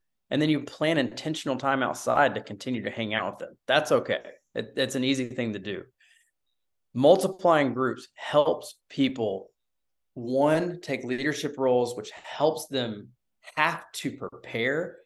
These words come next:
and have to lead and have to help other people. And two, it gives that opportunity for people to join. The saddest thing that it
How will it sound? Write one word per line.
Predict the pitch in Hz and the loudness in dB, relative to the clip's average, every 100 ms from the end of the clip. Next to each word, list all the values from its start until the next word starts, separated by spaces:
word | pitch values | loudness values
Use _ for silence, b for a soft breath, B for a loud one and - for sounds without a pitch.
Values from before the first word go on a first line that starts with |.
| _ | _
and | 117 | -12
have | 113 - 143 165 | -12 -2 0 0
to | - 101 | -6 -12
lead | 98 104 113 139 160 151 | -12 -8 -4 -2 -2 -4
and | - 110 | -8 -2
have | 135 143 | 0 0
to | 113 | -4
help | 123 131 - | -2 -4 -2
other | 120 127 | -4 -4
people. | 123 113 120 165 - b b b b _ _ | -6 -8 -2 -2 -2 b b b b _ _
And | 120 | -8
two, | - 175 175 | -4 0 2
it | 113 | 2
gives | 123 170 - | 0 2 4
that | 131 | 4
opportunity | 113 120 117 - 123 113 104 | 4 0 -8 -6 -6 -6 -8
for | - | -8
people | 107 117 120 110 | -8 -8 -8 -10
to | 101 | -10
join. | 107 101 95 - _ | -12 -14 -14 -18 _
The | 123 | -6
saddest | - - - - 131 147 175 175 - | -4 -4 -4 2 4 4 2 -2 -2
thing | 156 139 110 104 90 - | 0 0 0 -6 -16 -8
that | - 117 | -2 0
it | 113 - | -2 -6